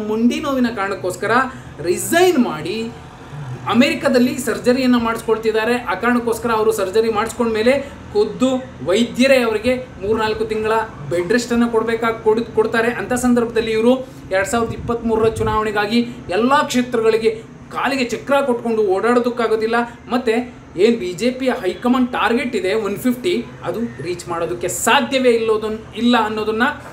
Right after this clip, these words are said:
ಅರ್ಥ ಮಾಡ್ಕೊಂಡಿದ್ದಾರೆ. ಆ ಕಾರಣಕ್ಕೋಸ್ಕರನೇ ಸಿ ಎಂ ಬದಲಾವಣೆಯ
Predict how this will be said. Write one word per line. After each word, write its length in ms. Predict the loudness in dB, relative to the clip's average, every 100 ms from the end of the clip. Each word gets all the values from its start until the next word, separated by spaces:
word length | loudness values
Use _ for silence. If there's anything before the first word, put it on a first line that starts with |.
| -6
ಅರ್ಥ 220 | -4 -2 0
ಮಾಡ್ಕೊಂಡಿದ್ದಾರೆ. 680 | 2 2 0 -4 0 0 0 -2 -8 -8
ಆ 60 |
ಕಾರಣಕ್ಕೋಸ್ಕರನೇ 800 | -2 0 0 -2 -4 -2 -2 -4
ಸಿ 200 | -6 -2
ಎಂ 160 | -2 0
ಬದಲಾವಣೆಯ 500 | -2 0 0 -2